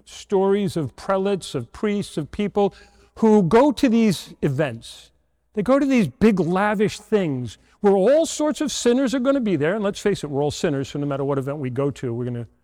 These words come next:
have sinners. But they go to these big secular events because they want to be among the sinners. They, they say, "Well, Jesus ate with sinners, so that's why I'm going to this big gala affair." But I always point out, but there's a difference.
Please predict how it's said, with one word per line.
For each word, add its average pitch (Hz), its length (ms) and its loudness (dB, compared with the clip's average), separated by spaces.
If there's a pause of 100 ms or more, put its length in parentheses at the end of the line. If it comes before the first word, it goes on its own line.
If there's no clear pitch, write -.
(300)
have 123 220 -8
sinners. 143 440 -4 (180)
But 214 120 2
they 254 60 4
go 294 160 6
to 370 60 2
these 320 200 4
big 247 280 2
secular 226 640 0
events 175 480 -2 (540)
because 202 280 0
they 220 100 6
want 233 420 2
to 233 120 2
be 220 260 2
among 190 400 0
the 175 80 0
sinners. 135 400 -4
They, 165 120 2 (180)
they 233 80 4
say, 220 120 2
"Well, 185 180 2
Jesus 277 460 2
ate 208 140 2
with 160 140 0
sinners, 156 280 2
so 202 120 4
that's 208 320 -4
why 208 160 0
I'm 180 180 0
going 170 340 0
to - 120 -6
this 139 180 -2
big 151 300 -2
gala 143 340 -2
affair." 117 440 -8 (1120)
But 160 100 0
I 190 60 2
always 226 180 4
point 220 300 -2
out, 165 200 0
but 165 120 -6
there's 151 160 0
a 151 80 -2
difference. 143 640 -8